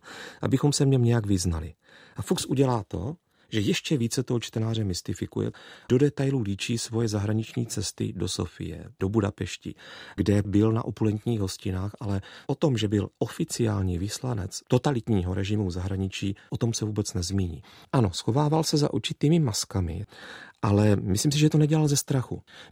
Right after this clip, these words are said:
On si skutečně rád s tím čtenářem hrál, vodil ho za nos, mystifikoval ho.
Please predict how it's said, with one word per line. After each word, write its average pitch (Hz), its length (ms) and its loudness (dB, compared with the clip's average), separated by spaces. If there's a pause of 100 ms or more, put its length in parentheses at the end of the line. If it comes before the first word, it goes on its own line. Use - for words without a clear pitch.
(140)
On 113 60 2
si 165 80 2
skutečně 185 420 4
rád 107 180 2
s - 40 -10
tím 104 180 0
čtenářem 104 540 2
hrál, 92 520 0
vodil 107 360 4
ho 95 120 0
za 87 140 -4
nos, 85 260 -6
mystifikoval 92 720 -2
ho. 92 120 -6